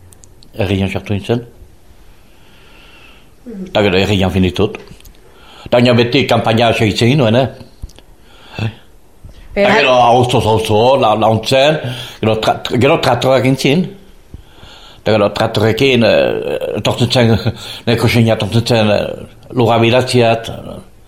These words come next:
Speaker 1: la-, lan gehienak egiten zituen. Eta ni gaten zen launtziat, eta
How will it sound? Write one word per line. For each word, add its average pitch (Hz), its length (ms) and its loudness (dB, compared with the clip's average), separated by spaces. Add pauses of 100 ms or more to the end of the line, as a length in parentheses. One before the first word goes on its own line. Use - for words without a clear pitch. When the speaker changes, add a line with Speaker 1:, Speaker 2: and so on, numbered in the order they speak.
(300)
Speaker 1:
la-, 104 200 2
lan 117 240 0
gehienak 113 320 2
egiten 104 240 -2
zituen. 147 360 -2 (2000)
Eta 98 160 -2
ni 98 120 2
gaten 98 440 0
zen 95 160 0
launtziat, 104 500 0
eta 95 220 -4